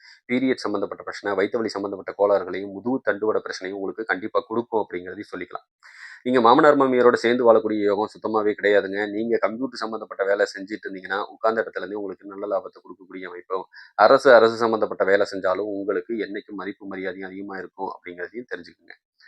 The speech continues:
சரி, இந்த ஜாதக ரீதியா வேற என்ன பலன் இருக்கா அப்படின்னா, தாராளமா வண்டி வாகனம் எடுக்கலாங்க. பழைய வீடு உங்களுக்கு கிடைச்சதுன்னா தாராளமா அதை கூட நீங்க வாங்கலாம். லோன் சம்பந்தப்பட்டதை போட்டு நீங்க தாராளமா அதை செய்யுங்க.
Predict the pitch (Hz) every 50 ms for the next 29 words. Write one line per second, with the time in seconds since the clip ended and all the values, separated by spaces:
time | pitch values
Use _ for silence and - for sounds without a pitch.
0 | - - - - - _ _ - - - 151 147 135 127 107 123 131 143 151 147
1 | 131 123 117 123 123 110 107 107 110 107 110 110 107 104 104 101 - 98 101 104
2 | 104 101 92 90 - 98 98 92 90 90 92 95 104 - - _ - 98 104 117
3 | 120 117 110 110 113 117 117 113 98 101 107 117 123 117 113 104 104 98 98 92
4 | 92 - 98 95 92 90 95 101 104 107 - _ _ _ _ _ _ - 110 123
5 | 139 139 127 110 113 117 110 110 98 104 101 90 92 90 98 98 98 - 104 98
6 | 95 101 104 - 117 95 98 104 110 107 101 98 95 104 107 101 92 95 90 -
7 | 95 104 101 95 92 90 90 92 98 101 98 95 98 104 107 - - - 98 107
8 | 120 120 - 104 101 98 95 127 - 85 90 90 - - 92 87 - 110 117 101
9 | 92 92 85 95 95 92 92 90 92 101 101 92 87 - 92 90 87 87 87